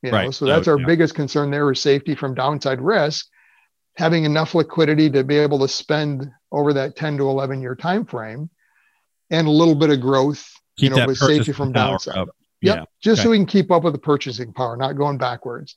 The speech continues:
Speaker 2: Okay.
Speaker 1: Later bucket, that's growth. <clears throat>
Speaker 2: Yeah.
Speaker 1: There, I don't need to worry about the safety of principal. We've got time. We've got ten, eleven years before we need to tap into that, so we can ride through some up and down in a market.
Speaker 2: Yeah.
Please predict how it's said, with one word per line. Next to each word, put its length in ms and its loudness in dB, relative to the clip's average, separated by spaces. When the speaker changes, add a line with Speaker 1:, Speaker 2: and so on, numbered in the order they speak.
Speaker 2:
Okay. 160 2
Speaker 1:
Later 240 6
bucket, 320 2
that's 200 -2
growth. 400 2
<clears throat> 100 -4
Speaker 2:
Yeah. 320 6
Speaker 1:
There, 260 6
I 100 6
don't 260 2
need 320 2
to 80 6
worry 340 6
about 260 2
the 80 -4
safety 420 0
of 100 -4
principal. 400 -2
We've 180 0
got 220 -2
time. 400 -6
We've 180 -6
got 160 -2
ten, 380 -2
eleven 340 0
years 460 0
before 600 2
we 120 -2
need 220 2
to 80 -4
tap 340 -4
into 200 0
that, 260 -2
so 120 -6
we 120 2
can 160 -4
ride 320 -2
through 220 -2
some 180 -6
up 160 -6
and 120 -8
down 240 -4
in 100 -8
a 20 -10
market. 560 -4
Speaker 2:
Yeah. 140 -6